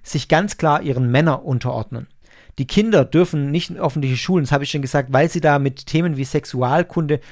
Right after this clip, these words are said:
und Evolutionstheorie konfrontiert werden. Also was ist hier der biblische Maßstab, wäre sozusagen, äh, das Thema Evolutionstheorie widerspricht angeblich, so glauben es die zwölf Stämme, dem biblischen Schöpfungsbericht. Und das Schlimmste, ähm,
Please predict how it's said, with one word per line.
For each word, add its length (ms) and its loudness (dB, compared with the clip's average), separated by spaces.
und 140 -8
Evolutionstheorie 960 -2
konfrontiert 600 -8
werden. 240 -12
Also 200 -6
was 120 -4
ist 100 -12
hier 100 0
der 80 0
biblische 360 -6
Maßstab, 380 0
wäre 160 2
sozusagen, 600 0
äh, 240 6
das 140 0
Thema 300 4
Evolutionstheorie 960 2
widerspricht 600 0
angeblich, 580 -2
so 140 -2
glauben 340 4
es 200 -6
die 140 -6
zwölf 280 0
Stämme, 320 -4
dem 180 2
biblischen 360 -2
Schöpfungsbericht. 840 -8
Und 160 4
das 120 6
Schlimmste, 580 4
ähm, 480 4